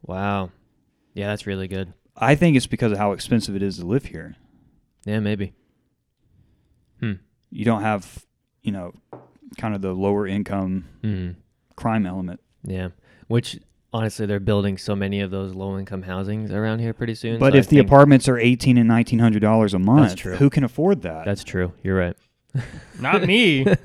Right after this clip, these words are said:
Speaker 2: No.
Speaker 1: Yeah, that's true. Yeah, I didn't think of that. Yeah. So anyway,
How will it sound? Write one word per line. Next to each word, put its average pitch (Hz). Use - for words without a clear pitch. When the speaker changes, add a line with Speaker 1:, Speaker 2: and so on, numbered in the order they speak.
Speaker 2:
No. 147
Speaker 1:
Yeah, 95
that's 95
true. 92
Yeah, 98
I -
didn't 101
think 98
of 95
that. 92
Yeah. 107
So 143
anyway, 123